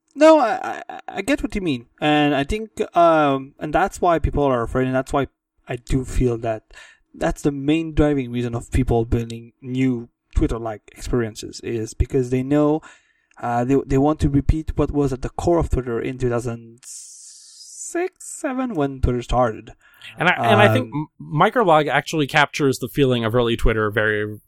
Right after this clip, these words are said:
Speaker 2: very well. The problem is, our usage patterns have changed since then, and micro dot blog is sort of anchored in how things were in two thousand seven and has not moved forward.
Speaker 1: T-, true,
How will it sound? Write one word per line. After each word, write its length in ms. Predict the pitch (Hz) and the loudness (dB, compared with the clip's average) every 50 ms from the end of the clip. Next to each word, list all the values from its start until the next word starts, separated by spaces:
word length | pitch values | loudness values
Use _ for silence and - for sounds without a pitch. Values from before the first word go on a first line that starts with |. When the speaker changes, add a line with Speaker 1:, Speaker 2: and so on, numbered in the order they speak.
| _ _ | _ _
Speaker 2:
very 380 | 123 120 110 123 120 120 113 | -20 -6 -4 -2 0 0 -2
well. 460 | 104 92 92 101 101 117 165 226 254 - _ _ _ _ _ _ _ 131 | -2 -4 -2 0 2 2 2 0 -2 -6 _ _ _ _ _ _ _ 4
The 60 | 123 | 8
problem 340 | - 170 170 165 170 151 139 | 8 8 8 8 4 2 2
is, 340 | 127 123 117 - - - _ _ _ _ _ _ _ _ | 0 0 -2 -4 -8 -12 _ _ _ _ _ _ _ _
our 120 | - 123 147 | 0 0 2
usage 320 | 151 170 - - 147 - | 2 2 0 0 0 2
patterns 340 | - 131 127 131 127 113 - | 2 2 2 0 -2 -4 -6
have 100 | 101 92 | -10 -10
changed 360 | - - 120 110 107 - - | -8 -6 -6 -6 -4 -6 -6
since 260 | - 104 92 - - | -6 -6 -6 -6 -6
then, 220 | - 90 87 87 95 | -8 -8 -12 -12 -10
and 260 | 98 101 107 110 110 | -6 -4 -4 -4 -4
micro 280 | 117 120 131 - - 165 | -4 -6 -6 -4 -2 0
dot 160 | 147 135 123 | 0 0 2
blog 220 | 120 113 113 110 - | 2 0 0 0 -2
is 220 | 113 120 - - | -6 -8 -6 -4
sort 200 | - 143 131 123 | -2 0 0 0
of 80 | 117 - - | 0 -2 -2
anchored 460 | 127 131 139 131 - 156 135 127 113 | -2 -2 -2 0 0 -2 -2 -2 -4
in 100 | 101 101 | -6 -6
how 220 | 95 120 120 117 | 0 0 2 2
things 300 | 113 - 123 117 113 107 | 0 -2 -6 -8 -8 -6
were 200 | 113 107 107 104 | -4 -4 -2 -2
in 100 | 101 98 | -4 -6
two 140 | 98 - 104 | -8 -8 -6
thousand 340 | 101 98 95 95 98 98 92 | -4 -4 -4 -4 -6 -6 -4
seven 320 | - 98 92 90 92 95 | -4 -2 -2 -4 -6 -8
and 120 | 98 95 98 | -8 -6 -6
has 160 | 104 101 98 | -6 -4 -2
not 180 | 104 95 92 98 | -4 -4 -4 -6
moved 180 | 95 95 - | -12 -18 -8
forward. 340 | - 101 87 87 87 85 - _ _ _ _ _ _ _ - | -6 -4 -4 -4 -4 -8 -10 _ _ _ _ _ _ _ -20
Speaker 1:
T-, 180 | - - 185 - | -12 -12 -10 -8
true, 640 | - - - 233 269 277 202 151 151 208 285 294 | -6 -2 2 4 6 6 8 8 6 6 4 0